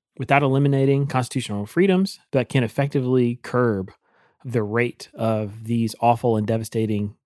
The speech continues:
events, we should, we should support that. And if you're a person who feels totally unequipped to contribute to that conversation, that's okay. One of the things that you can actually do is pray about this situation, to pray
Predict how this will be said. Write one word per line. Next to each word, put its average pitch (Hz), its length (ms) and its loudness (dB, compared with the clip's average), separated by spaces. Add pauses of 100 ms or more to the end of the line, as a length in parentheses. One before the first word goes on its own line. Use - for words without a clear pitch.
(140)
events, 113 520 -6 (400)
we 123 180 2
should, 123 460 -2 (160)
we 139 100 4
should 135 220 -2
support 143 400 0
that. - 260 -14 (400)
And 123 380 2
if 123 160 -2
you're 165 80 6
a 160 60 2
person 139 240 0
who 135 60 2
feels 131 200 0
totally 143 320 2
unequipped 127 580 -4
to 131 140 2
contribute 131 360 -4
to 139 80 0
that 135 120 0
conversation, 143 460 0
that's 160 140 0
okay. 160 300 0 (500)
One 143 180 2
of 165 60 2
the 143 60 -4
things 143 220 -2
that 113 80 -2
you 131 100 0
can 127 220 -4
actually 123 420 0
do 110 280 -6 (340)
is 117 140 -6
pray 101 500 -10
about 117 240 0
this 113 120 -8
situation, 104 520 -10 (280)
to - 80 -8
pray 113 460 -2